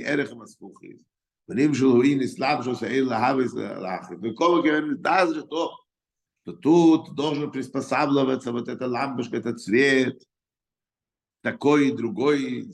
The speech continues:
стекло. Так он объединяется с ним. В каком-то понимании это ислам, что он в нём одевается.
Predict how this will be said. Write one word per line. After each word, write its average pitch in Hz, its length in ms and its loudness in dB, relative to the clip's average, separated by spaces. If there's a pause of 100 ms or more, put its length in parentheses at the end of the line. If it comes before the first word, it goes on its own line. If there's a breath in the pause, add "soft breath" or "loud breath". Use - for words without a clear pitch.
стекло. - 560 -10 (1700)
Так - 180 -18
он 120 120 0
объединяется 131 840 2
с - 120 -20
ним. - 180 -20 (2000)
В - 60 -20
каком-то 113 340 -8 (240)
понимании 110 480 0
это 110 180 0
ислам, 143 360 -2
что - 120 -4
он 95 160 -6
в 90 40 -10
нём 123 160 -4
одевается. - 680 -6